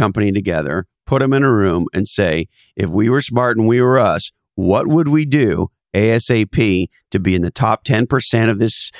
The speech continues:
downturn such that we get stronger?" And, um, uh, that's really, I think, what I wanted to share with you. <laughs> Now, we're sponsored by our good friends at Oracle NetSuite.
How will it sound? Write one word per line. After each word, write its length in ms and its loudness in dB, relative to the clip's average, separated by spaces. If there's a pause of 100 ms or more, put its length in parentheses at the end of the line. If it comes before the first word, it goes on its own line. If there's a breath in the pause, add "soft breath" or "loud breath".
(260 loud breath)
downturn 680 2 (260 soft breath)
such 420 -2
that 220 -2 (340)
we 400 0 (300)
get 200 -2
stronger?" 760 -4 (560 loud breath)
And, 480 4
um, 680 2 (1200)
uh, 360 0
that's 300 -2
really, 300 2
I 80 0
think, 240 -4
what 100 0
I 60 2
wanted 280 0
to 60 -6
share 240 -2
with 180 -4
you. 80 -4
<laughs> 100 -2 (2500 loud breath)
Now, 220 2
we're 220 2
sponsored 520 -2
by 160 0
our 140 0
good 260 0
friends 300 0
at 100 -2
Oracle 360 -2
NetSuite. 540 -6